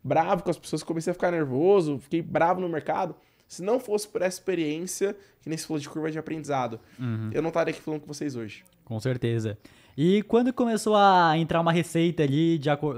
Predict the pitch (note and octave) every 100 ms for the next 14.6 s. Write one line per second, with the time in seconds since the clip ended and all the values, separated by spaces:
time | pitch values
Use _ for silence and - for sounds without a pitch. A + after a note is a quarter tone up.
0 | B2+ B2+ B2+ B2+ C3 D3 C3 D3+ D3 D3
1 | D3+ B2+ B2 B2+ C#3+ C3+ C3 A#2+ C3 C3
2 | B2+ C3+ B2+ B2 C3 B2+ B2 A#2+ - E3
3 | G#3 - - _ _ F3+ G3+ G#3 G3+ G3
4 | F#3 E3 E3 E3+ E3+ E3 E3+ D#3+ D3 C#3
5 | C#3+ C#3 C3+ C3 B2+ B2 A2 A2 - _
6 | D#3 D3+ C3+ C3+ C#3 D3+ D#3+ D3+ D3+ D3
7 | B2 C3+ D3 D#3 D3 - - D3+ D#3 C3+
8 | A#2 A#2+ C3+ D3 - D#3 E3 - _ _
9 | A2+ B2+ C#3 C3 A#2+ D3+ E3+ E3 - D#3+
10 | - C3 D#3+ D#3+ D3 D3 D#3+ - - A#2+
11 | - _ _ _ - B2 D#3 D3 - E3+
12 | C3 C#3 F3+ G3 D3 B2+ C3 A#2 G#2+ A2
13 | A2 - - A#2+ A#2+ A#2+ A#2+ C#3 E3 A#2
14 | - - G2+ G2 G2+